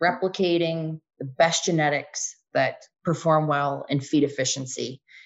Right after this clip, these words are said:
And we're actually measuring a ton of phenotypic data, and that's really Bryce's specialty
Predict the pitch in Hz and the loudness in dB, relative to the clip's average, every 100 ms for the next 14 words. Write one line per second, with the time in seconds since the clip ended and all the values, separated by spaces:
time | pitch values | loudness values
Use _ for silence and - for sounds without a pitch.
0 | _ 147 151 143 - - 156 147 147 143 | _ 0 2 2 0 0 2 4 4 2
1 | 151 147 147 135 131 - 190 185 - 156 | 0 0 0 -2 -4 0 2 2 0 0
2 | 156 - 151 151 - 151 143 143 139 135 | 0 -2 -4 -6 -2 2 4 4 2 -2
3 | - 151 143 127 135 135 - 135 - 147 | -4 -4 -4 -2 -2 -2 -4 -4 -4 -2
4 | 135 - 135 143 139 139 | -2 -2 0 2 2 -2